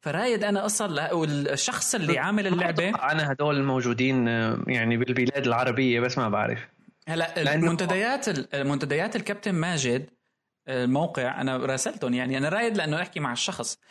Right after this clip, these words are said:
Speaker 1: بس منتديات
Speaker 2: مم.
Speaker 1: الكابتن ماجد كاتبين إنه ال-، الفيرجنز الجديدة من الألعاب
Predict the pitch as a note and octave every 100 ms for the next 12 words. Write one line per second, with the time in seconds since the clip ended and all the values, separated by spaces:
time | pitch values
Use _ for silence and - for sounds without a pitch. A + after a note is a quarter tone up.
0 | - - C3 C#3+ C3+ C3+ C#3+ G#3 F#3 F#3+
1 | F#3+ E3+ F3 F3+ F3 F3 B2+ B2 G3 A3
2 | G3+ G3 F#3 C#3 C3 B2+ B2 A#2+ C3+ B2+
3 | B2 D#3+ F#3 F#3+ C#3 C3 C#3 F3 E3 C3+
4 | C3 C#3 F3 F3+ E3+